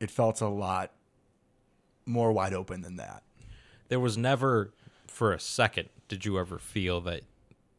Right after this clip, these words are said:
Speaker 2: we were not gonna dominate this game, right? The Vikings kinda came out strong because that's what we let every team do. And we kinda came out weak because that's what we do every week. But after that, no.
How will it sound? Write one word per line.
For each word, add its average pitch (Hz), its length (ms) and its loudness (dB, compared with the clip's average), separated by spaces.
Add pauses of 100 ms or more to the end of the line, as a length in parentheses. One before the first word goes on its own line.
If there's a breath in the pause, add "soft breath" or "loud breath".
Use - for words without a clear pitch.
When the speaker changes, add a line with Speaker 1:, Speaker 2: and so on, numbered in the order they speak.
(340)
Speaker 2:
we 101 100 -6
were 95 140 -4
not 87 280 0
gonna 90 160 -12
dominate 90 400 -8
this - 140 -16
game, - 220 -14 (460)
right? 98 260 4 (540 loud breath)
The 117 80 -8
Vikings 117 320 4
kinda 98 180 2
came 107 300 0
out 101 280 -2
strong 135 560 2
because 101 300 -4
that's 90 180 -8
what 85 140 -6
we 90 100 -4
let 87 200 -2
every 95 200 -2
team 90 240 -6
do. 90 220 -2 (420 soft breath)
And 101 80 -4
we 98 60 -2
kinda 92 240 -2
came 92 240 -4
out 87 160 0
weak 131 360 0
because 95 280 -6
that's 90 220 -12
what 98 160 -4
we 98 100 -2
do 92 160 0
every 87 200 -2
week. 104 360 0 (560 soft breath)
But 98 300 4 (160)
after 113 260 2
that, 95 360 2 (760)
no. - 120 -10